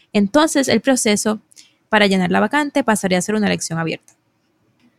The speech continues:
Las restricciones en las elecciones especiales no están solo del lado de los candidatos, sino que también están del lado del electorado. El artículo nueve punto cinco indica que los votantes que pueden participar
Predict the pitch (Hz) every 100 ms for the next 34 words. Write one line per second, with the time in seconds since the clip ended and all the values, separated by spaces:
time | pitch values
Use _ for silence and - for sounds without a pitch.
0 | _ - 233 220 208 - 190 - 277 226
1 | 202 - 196 196 196 180 190 196 247 -
2 | 262 285 254 214 220 - - _ - 262
3 | 302 294 294 - 233 269 262 202 190 220
4 | 247 190 185 180 180 190 254 190 180 -
5 | - 226 220 220 202 190 214 269 - 196
6 | 220 240 190 196 190 190 185 180 185 196
7 | 233 180 - _ _ _ - - _ _
8 | _ - 226 208 - 247 311 285 220 247
9 | 262 226 233 262 - 277 277 - 185 -
10 | _ _ _ _ _ _ _ 220 196 247
11 | 294 196 185 208 208 - 202 214 262 311
12 | - 226 214 247 285 220 190 185 180 220
13 | 214